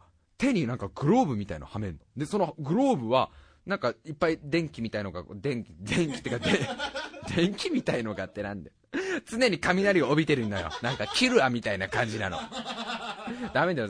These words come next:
ハンターハンター最近やってないからみんな分かってくれない。でも大丈夫。再来週からやるから。あの、手袋みたいのはめて、そこになんかコードみたいのがこう刺さってて、で、それが天井にこう繋がってるわけ。いろんな機械繋がってんの。で、それは何を表現するかっていうと、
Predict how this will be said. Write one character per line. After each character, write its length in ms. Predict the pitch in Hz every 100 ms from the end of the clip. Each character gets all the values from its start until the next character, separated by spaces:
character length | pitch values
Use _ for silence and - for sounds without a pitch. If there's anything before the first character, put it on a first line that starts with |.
| 90
ハ 100 | 143
ン 60 |
タ 80 | 147
ー 20 |
ハ 80 | 160
ン 60 | 139
タ 80 | 104
ー 20 |
最 140 | 117
近 160 | 113 110
や 80 | 110
っ 40 |
て 120 | 143
な 60 | 139
い 40 |
か 80 | 92
ら 80 | 85
み 80 | 113
ん 40 |
な 80 | 107
分 100 | 110
か 80 | 135
っ 40 |
て 100 | -
く 80 | 110
れ 100 | 95
な 80 | 80
い。 40 |
で 80 | 175
も 60 |
大 180 | 185 208
丈 100 | 214
夫。 120 | 175 -
再 160 | - 175
来 120 | 196
週 140 | -
か 140 | 185 180
ら 60 |
や 100 | 160
る 80 | 156
か 100 | 117
ら。 120 | 92 - - - - -
あ 140 | -
の、 140 | 165 135 339 285 - 127 123 131
手 120 | 202
袋 280 | 233 233 185
み 120 | 147
た 100 | 131
い 20 | 120
の 80 |
は 80 | 104
め 120 | 131 127
て、 260 | 175 127 -
そ 100 | 147
こ 140 | 180
に 200 | 180 135 - - -
な 100 | 147
ん 20 |
か 80 | -
コ 280 | - 202
ー 40 | 208
ド 80 | 202
み 120 | 202
た 120 | 143
い 40 |
の 100 | 98
が 80 | 92 -
こ 180 | 90 87
う 40 |
刺 120 | -
さ 100 | 120
っ 60 | 120
て 120 | 95
て、 260 | - 92 - _ _ _ _ - -
で、 120 | 156
そ 140 | 165 165
れ 40 |
が 100 | 160
天 180 | 156 147
井 180 | 135 135
に 80 | 127
こ 220 | - 110
う 20 |
繋 220 | - 113
が 80 | 104
っ 40 |
て 100 | -
る 40 | 87
わ 60 |
け。 100 | 87
い 80 | 87
ろ 80 | 110
ん 40 |
な 80 | 110
機 100 | -
械 160 | - -
繋 200 | - 101
が 80 | 92
っ 40 |
て 120 | - 80
ん 60 |
の。 120 | 69 - - 160
で、 80 | 127
そ 160 | - 156
れ 80 | 214
は 40 |
何 300 | 135 214 277
を 60 | 175
表 300 | 110 104 95
現 100 | 78
す 80 | -
る 80 | 87
か 100 | 76
っ 40 |
て 140 | -
い 20 | 71
う 40 |
と、 200 | 92 73